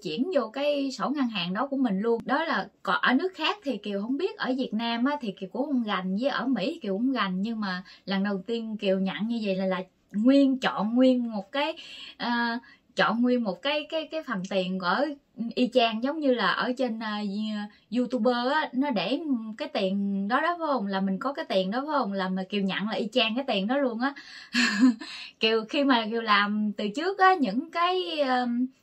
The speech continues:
những cái mà video á, ờ, nó để là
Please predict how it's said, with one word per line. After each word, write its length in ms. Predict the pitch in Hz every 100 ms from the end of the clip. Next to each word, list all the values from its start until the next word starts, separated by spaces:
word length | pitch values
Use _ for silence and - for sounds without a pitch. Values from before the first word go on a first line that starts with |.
| _
những 300 | 208 208 262
cái 200 | 320 339
mà 200 | 330 220
video 640 | 202 262 262 269 262 254 285
á, 100 | 339 359 - -
ờ, 120 | 208 220 220 220 262
nó 100 | 302
để 260 | 190 233
là 440 | 302 226 202 202